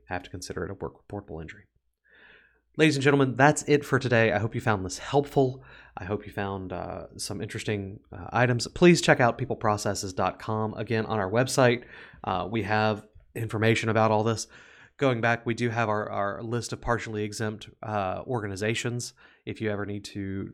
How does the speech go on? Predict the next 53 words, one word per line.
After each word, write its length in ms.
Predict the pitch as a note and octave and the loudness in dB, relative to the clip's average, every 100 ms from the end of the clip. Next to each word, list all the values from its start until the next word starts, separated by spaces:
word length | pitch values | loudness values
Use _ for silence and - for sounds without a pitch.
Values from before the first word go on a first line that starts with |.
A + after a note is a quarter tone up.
| - | -10
look 280 | A#2+ A#2 - | 2 2 6
those 200 | G#2 G#2+ | 4 6
over, 260 | A2 A2 | 4 4
they're 200 | G2+ - | 0 0
on 340 | F#2+ G2+ G#2 F#2+ | 2 2 2 0
the 240 | G2+ F#2+ | -2 -2
link 380 | G2+ G#2 A#2 - | 0 -2 -2 -8
on 160 | G#2+ G2 | -6 -6
this 100 | F#2+ | -6
podcast 480 | - G2+ F#2+ A2 F2 | -2 0 0 -2 -4
site, 340 | - A2+ G#2 - - - - - | -2 -2 -2 -8 -20 -20 -12 -4
uh, 260 | F2+ - - - _ - | -2 0 -2 -6 _ -2
on 120 | G#2+ | 2
the 80 | G#2 | 2
website 360 | G2+ - G#2+ - - - - - _ | 0 0 -2 -4 -16 -20 -20 -20 _
for 140 | A2+ | 0
under 160 | G2+ G2 | 2 0
this 160 | F#2 - | -2 -2
episode. 400 | F#2+ - G#2 G2+ - - - | -2 0 -2 -2 -12 -20 -4
So 380 | - G#2+ G2+ - | 4 6 6 0
it's 200 | A2 A2 | -2 2
a, 200 | G2+ - | 2 2
a 80 | G2+ | 0
worthwhile, 840 | A2 A#2 - A2 G2+ G2+ G2+ - | 4 4 4 6 8 8 6 2
uh, 220 | F#2+ E2+ | 0 -2
read 340 | E2+ A2 A2 A2 | 2 2 4 2
to 60 | |
double 220 | - G#2 G2+ | 4 2 4
check, 260 | A2+ G2+ | 4 4
make 120 | G#2 | 4
sure 180 | F#2+ A2 | 4 4
you're 180 | G2 G2 | 4 4
on 100 | G2 | 2
that 140 | F#2 | 0
list. 280 | G2 G2 - | -2 -4 -4
You 80 | A2 | -4
probably 420 | - B2 A2+ A2+ | 6 8 8 6
are. 280 | G#2 G#2+ A2 | 10 12 12
If 160 | G2+ - | 10 4
you, 120 | G2 | 0
if 140 | G#2 | 2
you 60 | B2+ | 2
don't 160 | B2+ | 6
already 220 | C#3 C3+ C#3 | 6 8 10
know 140 | C#3 | 10
about 200 | C3+ B2 | 10 8
osha 240 | C3+ C3+ | 8 4
reporting, 360 | C3 C3+ C3+ B2 | 0 2 0 -2
you're 100 | G#2 | -2
probably 300 | G#2+ G#2 G2+ | 4 4 4
on 120 | F#2+ | 2
this 160 | G2 F#2 | -2 0
list. 300 | G2+ F2+ | -2 -2